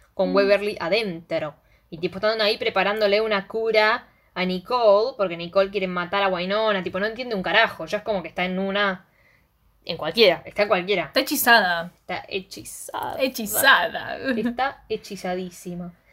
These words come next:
Speaker 1: Así que están de cura en cura, de acá para allá, pero terminan, eh, eh, tipo, están por mata-, matarla a Nicole. Y aparece la Waverly. Y después la persiguen a la
Speaker 2: Sí.
Speaker 1: Waverly.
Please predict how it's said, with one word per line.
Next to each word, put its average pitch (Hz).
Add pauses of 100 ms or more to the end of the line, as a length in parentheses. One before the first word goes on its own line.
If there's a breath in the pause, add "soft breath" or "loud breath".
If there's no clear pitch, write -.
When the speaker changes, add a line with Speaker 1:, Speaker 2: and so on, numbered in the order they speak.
(160)
Speaker 1:
Así 196
que 233
están 202
de 196
cura 269
en 214
cura, 285
de 214
acá 247
para 277
allá, 311 (320 soft breath)
pero 202
terminan, 226
eh, 202 (340)
eh, 180
tipo, 185
están 254
por 233
mata-, 269
matarla 226
a 208
Nicole. 202 (200)
Y 226
aparece 254
la 247
Waverly. 269 (440 soft breath)
Y 240
después 302
la 392
persiguen 320
a 285
la 254
Speaker 2:
Sí. 262
Speaker 1:
Waverly. 269